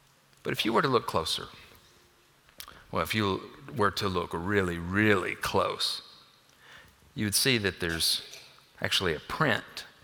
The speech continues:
on our fingertips. A print that is as unique as you are. Now, here's what I want to say.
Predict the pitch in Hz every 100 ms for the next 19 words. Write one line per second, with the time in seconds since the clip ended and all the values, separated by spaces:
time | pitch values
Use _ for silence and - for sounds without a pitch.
0 | - - _ - 101 78 - 107 95 76
1 | - - - - - - - - - -
2 | - _ _ _ _ _ _ _ _ _
3 | _ _ _ _ _ - 117 - 156 156
4 | 120 101 92 - - - - 104 90 85
5 | 87 92 175 233 - - - _ - 117
6 | 104 101 101 - 73 67 - - - -
7 | - - 107 139 160 160 139 135 - -